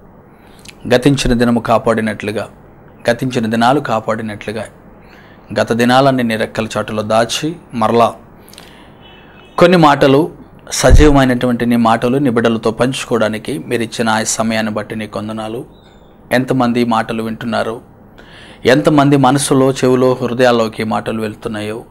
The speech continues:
వారందరినీ మీరు దీవించి ఆశీర్వదించమని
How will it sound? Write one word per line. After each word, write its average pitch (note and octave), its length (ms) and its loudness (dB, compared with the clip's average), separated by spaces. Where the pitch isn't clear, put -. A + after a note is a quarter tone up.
వారందరినీ A2+ 500 -4
మీరు A2 180 -4
దీవించి A#2+ 580 -6
ఆశీర్వదించమని A#2+ 920 -4